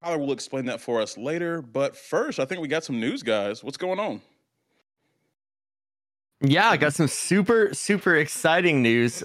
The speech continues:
Speaker 2: So a couple episodes ago, our last episode, I can't remember. It's all kind of blurring together. We talked about Ash's epic finale, his battle against Leon,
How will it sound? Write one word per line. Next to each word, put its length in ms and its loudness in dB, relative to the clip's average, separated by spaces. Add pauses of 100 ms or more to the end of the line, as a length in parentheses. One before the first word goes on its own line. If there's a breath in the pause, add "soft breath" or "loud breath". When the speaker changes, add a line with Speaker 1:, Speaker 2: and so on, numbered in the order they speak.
Speaker 2:
So 280 0
a 40 0
couple 300 2
episodes 420 0
ago, 140 2
our 100 2
last 340 2
episode, 460 2 (140)
I 120 0
can't 300 -2
remember. 560 2 (320 soft breath)
It's 80 -4
all 140 0
kind 180 0
of 100 -2
blurring 380 2
together. 540 2 (560 soft breath)
We 180 4
talked 380 2
about 360 4
Ash's 540 2 (120)
epic 360 0
finale, 640 2 (1160)
his 160 0
battle 420 4
against 300 2
Leon, 560 2